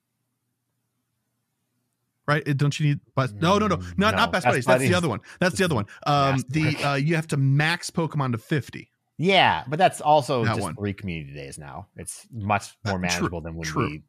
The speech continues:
Speaker 2: first had that added.
Speaker 1: Yeah, yeah.
Speaker 2: There's, there's some challenges. I believe in you, though. I look forward to hearing, uh, about success.
Speaker 1: Yeah, good luck.
Speaker 2: For this week's Poke Poll, we have, if the trainer level cap was increased to sixty,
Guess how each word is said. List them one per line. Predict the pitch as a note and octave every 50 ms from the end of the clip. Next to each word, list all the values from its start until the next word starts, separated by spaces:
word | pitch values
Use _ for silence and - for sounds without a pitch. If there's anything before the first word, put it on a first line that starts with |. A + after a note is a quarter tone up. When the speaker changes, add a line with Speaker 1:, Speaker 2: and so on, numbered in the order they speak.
| _ _
Speaker 2:
first | _ - - F2+ D#2+ - -
had | - D2+ C#2+
that | C#2+ C2+ -
added. | - - C2+ C2+ C2+ E2 _ _ _ _ _ _ _ _
Speaker 1:
Yeah, | - - - - - - _ _ _ _ _ -
yeah. | - - - _ _ _ _ _ _ _ _ _ _ _ _ _ _ _ _ _ _ _ _ _ _ _ _ _ -
Speaker 2:
There's, | F#3 F3 - -
there's | - - - -
some | C#4 A#3
challenges. | - F#3 D3 C3 A#2 F#2 D#2+ D#2
I | G2 G#2
believe | A2 A2+ A2 G2+ F#2 F2+
in | D#2
you, | C#2+ C#2+
though. | C#2 - - F2 - _ -
I | D#2+
look | D#2+ E2 -
forward | - - G2+ F2+ F2+ F2+ E2
to | E2+
hearing, | - - F2 D#2 C#2+ C#2+ C2 B1+ - _ _ _ _ _ _ _ _ _ _ _ _
uh, | - E2 D#2+ D2+ D2 C#2+ C#2 C#2 C#2+ - _ _ _ _ _ -
about | G#2 F#2+ F2+ D#2+ -
success. | - E2 - - - - - - - - - - _ _ _ _ _ _ C3
Speaker 1:
Yeah, | C#3+ G#3 A3+
good | - - E3+ D#3
luck. | B2+ E3 D#4 E4+ - - - _ _ _ _ _ _ _ _ _ _ _ _ _ _ _ _ _ _ _
Speaker 2:
For | - C3
this | B2+ F3+ A3 - G#3
week's | G3 -
Poke | - - C3+ A#2+ B2 A#2+
Poll, | - - G#2+ G#2
we | B2 C3+
have, | A2 E2 D2+ D#2+ F2+ - - _ _ _ _
if | - B2+ A#2 -
the | B2+
trainer | A#2 - D3+ F3 G3 G#3
level | F#3 F3 E3+ F3 -
cap | - D#3 C#3 C#3+ C#3 -
was | C#3+ A#2+ A#2+
increased | A2 - - C3+ C#3+ -
to | - D3
sixty, | - - G2 - - - G2+ A2+ D3 -